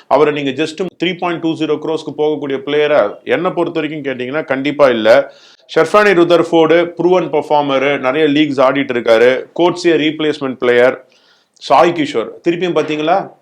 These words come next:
ஒரு bowler எவ்வளவு சஃபர் ஆயிருக்காங்கன்னு. ரெண்டு கோடிக்கு போக வேண்டிய பிளேயரா இவரு, இவருக்கு ரைட் டு மேட்ச் போட்டாங்க குஜராத் டைட்டன்ஸ். இவரெல்லாம் வந்து பாத்தீங்கன்னா எயிட் to டென் க்ரோஸ் போக வேண்டிய ஒரு லெஃப்ட் ஆர்ம் ஸ்பின்னர். என்னை பொறுத்த வரைக்கும் heavily loaded with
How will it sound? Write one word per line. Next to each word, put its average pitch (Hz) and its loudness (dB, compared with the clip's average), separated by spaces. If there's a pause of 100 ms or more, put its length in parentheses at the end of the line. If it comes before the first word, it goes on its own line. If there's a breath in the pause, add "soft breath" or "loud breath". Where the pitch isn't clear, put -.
(240)
ஒரு 127 -4
bowler 143 4
எவ்வளவு 139 0
சஃபர் 139 -4
ஆயிருக்காங்கன்னு. 120 -6
ரெண்டு 151 -4
கோடிக்கு 170 -2
போக 151 0
வேண்டிய 131 -4
பிளேயரா 135 -2
இவரு, 123 -2 (200 soft breath)
இவருக்கு 139 -4
ரைட் 151 0
டு 185 -2
மேட்ச் 151 -6
போட்டாங்க 113 -4 (160)
குஜராத் 131 -2
டைட்டன்ஸ். 101 -6 (340 loud breath)
இவரெல்லாம் 170 0
வந்து 190 2
பாத்தீங்கன்னா 160 0
எயிட் 170 -6
to 190 -10
டென் 147 -6
க்ரோஸ் 170 -4
போக 143 -4
வேண்டிய 131 -4
ஒரு 127 -2
லெஃப்ட் 117 -4
ஆர்ம் 139 -2 (100)
ஸ்பின்னர். 127 -2 (260 soft breath)
என்னை 175 2
பொறுத்த 185 0
வரைக்கும் 180 -2 (800)
heavily 180 2 (160)
loaded 165 0
with 175 -2